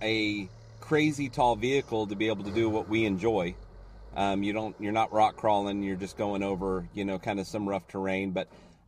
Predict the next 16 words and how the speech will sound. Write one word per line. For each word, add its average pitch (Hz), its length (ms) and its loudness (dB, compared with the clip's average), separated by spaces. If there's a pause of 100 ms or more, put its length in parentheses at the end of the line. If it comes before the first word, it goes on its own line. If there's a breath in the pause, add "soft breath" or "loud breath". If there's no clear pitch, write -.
I 139 100 8
will 226 200 2
tell 214 240 4
you 240 140 0
that 123 220 0
I've 202 260 4
watched 208 380 4
a 160 40 -2
few 190 280 0
of 180 80 0
the 135 80 4
videos 175 480 4
that 180 100 0
you 180 200 0
have, 202 340 6 (120)
and 139 180 -2